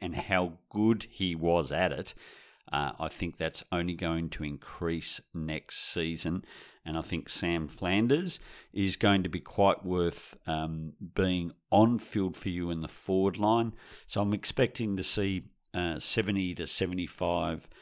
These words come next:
uh, average from him next season as a semi-breakout,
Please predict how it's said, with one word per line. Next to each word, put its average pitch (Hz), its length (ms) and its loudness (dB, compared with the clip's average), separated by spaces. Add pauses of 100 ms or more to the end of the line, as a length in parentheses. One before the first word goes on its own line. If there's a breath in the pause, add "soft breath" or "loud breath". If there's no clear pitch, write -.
(340 soft breath)
uh, 90 160 0 (100)
average 104 540 2
from 101 340 0
him 101 360 0
next - 280 -2
season 123 640 0 (400 loud breath)
as 87 140 0
a 90 80 0
semi-breakout, 98 1300 2